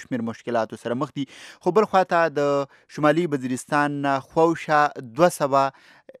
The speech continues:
عیسايي کورنۍ او د شلو پورې هندو کورنۍ هم بې کوره شوي دي. دوی د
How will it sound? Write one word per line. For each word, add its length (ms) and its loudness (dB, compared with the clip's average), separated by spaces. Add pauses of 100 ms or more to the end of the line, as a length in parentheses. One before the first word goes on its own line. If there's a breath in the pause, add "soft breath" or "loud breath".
(100)
عیسايي 340 0 (140)
کورنۍ 420 0 (320)
او 360 4 (120)
د 180 2
شلو 240 0 (120)
پورې 760 -8
هندو 320 0 (160)
کورنۍ 400 -2 (460 soft breath)
هم 100 2 (100)
بې 180 2
کوره 240 -4
شوي 240 -2
دي. 60 -8 (380 soft breath)
دوی 140 -2 (180)
د 140 0